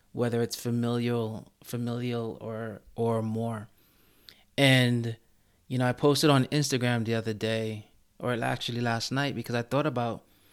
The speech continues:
shutting down on my Right His Wrongs page for,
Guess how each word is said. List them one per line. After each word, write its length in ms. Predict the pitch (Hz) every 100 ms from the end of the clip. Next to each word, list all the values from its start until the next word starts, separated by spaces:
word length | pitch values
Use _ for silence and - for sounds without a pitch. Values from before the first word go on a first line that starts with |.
| _ - -
shutting 380 | - 135 127 123
down 580 | 120 123 120 117 117 - _ _ _
on 200 | 120 120
my 340 | 117 113 113 110
Right 240 | 113 117
His 180 | 117 107
Wrongs 300 | 123 131 123
page 320 | 117 113 -
for, 480 | - 110 110 110